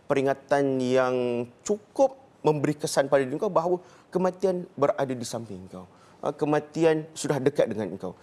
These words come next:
Dan satu lagi kisah, eh, eh, bagaimana, eh, ditanya, eh, kepada malaikat, apakah tiada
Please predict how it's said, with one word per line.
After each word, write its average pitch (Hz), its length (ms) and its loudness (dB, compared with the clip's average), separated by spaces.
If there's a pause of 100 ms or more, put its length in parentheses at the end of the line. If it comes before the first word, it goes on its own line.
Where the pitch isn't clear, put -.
(160)
Dan 107 160 -2
satu 131 240 0
lagi 113 160 0
kisah, 120 400 -2 (100)
eh, 185 140 -4 (420)
eh, 120 480 0
bagaimana, 113 640 0 (280)
eh, 110 640 0
ditanya, 117 720 0
eh, - 380 -6
kepada 113 280 0
malaikat, 110 480 -2 (400)
apakah 139 400 -2
tiada 113 320 -2